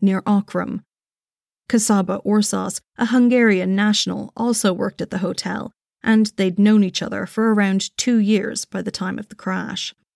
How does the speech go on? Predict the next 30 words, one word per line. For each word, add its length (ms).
His 160
family 400
said 260
that 180
he 220
had 140
moved 200
to 120
Ireland 420
for 160
a 80
better 380
life, 440
and 340
they 100
were 160
desperate 560
to 140
bring 240
his 200
remains 420
home 280
to 100
Hungary 520
to 160
be 80
buried 520
after 300
his 180
death. 440